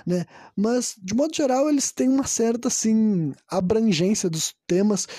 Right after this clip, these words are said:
e é muito mais fácil tu associar aquilo lá como uma histó-, uma obra de ficção, né? Ao contrário da, a ideia do romantismo, a ideia romântica, que meio que as pessoas te vendem não como se fosse uma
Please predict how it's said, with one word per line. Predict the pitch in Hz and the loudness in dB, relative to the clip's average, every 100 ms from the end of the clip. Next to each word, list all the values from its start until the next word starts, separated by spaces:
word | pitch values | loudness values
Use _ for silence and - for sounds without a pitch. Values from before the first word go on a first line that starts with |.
| - - | -18 -4
e | 233 262 | 0 2
é | |
muito | 294 359 427 | 0 0 -2
mais | 415 339 | -2 -4
fácil | - 294 - | -4 -4 -4
tu | 262 | -6
associar | 285 254 - 220 220 | -4 -4 -2 -2 -4
aquilo | 220 240 | -2 -2
lá | 180 190 | -2 -2
como | 226 | 0
uma | 220 220 | 0 0
histó-, | - 202 190 196 | -2 0 0 0
uma | 202 208 - | 0 0 0
obra | 185 196 214 | 0 0 -2
de | - | -4
ficção, | - - 180 143 | -8 -4 -2 -2
né? | 143 - - | -4 -6 -10
Ao | 254 254 | -6 -2
contrário | 277 240 254 | -2 0 0
da, | 226 240 - | 0 -4 -4
a | - 202 | -4 -2
ideia | 175 220 240 | 0 0 0
do | 208 | -2
romantismo, | 170 190 156 - 226 208 | 0 0 -2 -2 -2 0
a | 175 | 0
ideia | 185 | 0
romântica, | 180 180 170 - - - - - - - | 0 0 0 0 -4 -8 -10 -16 -20 -2
que | 294 | 2
meio | 254 262 | 2 2
que | 320 | -2
as | - | -2
pessoas | 285 - 269 | -2 -2 -2
te | - 254 | 0 0
vendem | 202 233 262 269 - - - | 2 2 4 2 -2 -6 0
não | 233 339 | 2 2
como | 370 370 | 0 0
se | - | -2
fosse | 320 285 - | -2 -2 0
uma | 269 262 226 151 | 2 2 2 -2